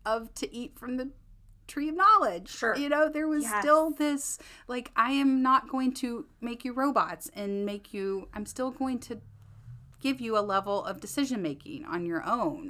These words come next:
Speaker 1: And so this idea that the government has to dictate your faith, you know, I mean, that sounds great when it's dictating your particular faith the way you've decided to do. But if you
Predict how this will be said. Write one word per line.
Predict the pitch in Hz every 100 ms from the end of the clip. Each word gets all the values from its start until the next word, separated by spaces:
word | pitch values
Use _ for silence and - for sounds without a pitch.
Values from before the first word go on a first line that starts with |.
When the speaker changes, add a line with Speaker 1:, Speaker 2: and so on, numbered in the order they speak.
| -
Speaker 1:
And | 180 185
so | - 202 196 196 - - - - -
this | 247 -
idea | 247 226 240 302 240 196 185
that | 190
the | 185
government | 190 214 240 240
has | 185 196 -
to | 170 175 -
dictate | 277 302 - - 147
your | - 151
faith, | - - - - - - - -
you | 233
know, | 233
I | 240
mean, | 254 254 240 - -
that | 254
sounds | - 269 254
great | 208 240 262 -
when | 220
it's | 214 -
dictating | 226 214 208 190 180 185
your | 202
particular | 208 220 202 202 175
faith | 160 170 170
the | 180
way | 175
you've | 160 175 185
decided | 180 - 160 160 143
to | 160
do. | 175 226 185 - - - - - - _ -
But | 180 170 - _ _ _ _ _ _ _ _ _ _ - _ _ -
if | 214
you | 202 220 226